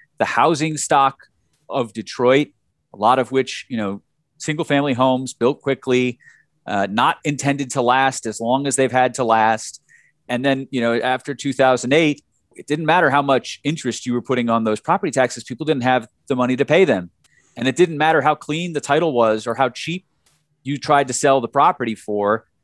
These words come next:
people didn't want it. So, you know, in the last fifteen years in Detroit, we've had about a hundred and thirty-five thousand properties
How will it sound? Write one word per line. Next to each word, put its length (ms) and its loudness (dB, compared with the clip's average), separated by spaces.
people 220 -4
didn't 220 0
want 260 2
it. 140 -8
So, 720 2
you 140 -8
know, 120 2
in 100 0
the 100 2
last 300 2
fifteen 480 -4
years 640 0
in 120 -2
Detroit, 500 0
we've 100 -2
had 60 4
about 160 2
a 60 2
hundred 340 -2
and 280 -8
thirty-five 640 2
thousand 480 0
properties 840 -2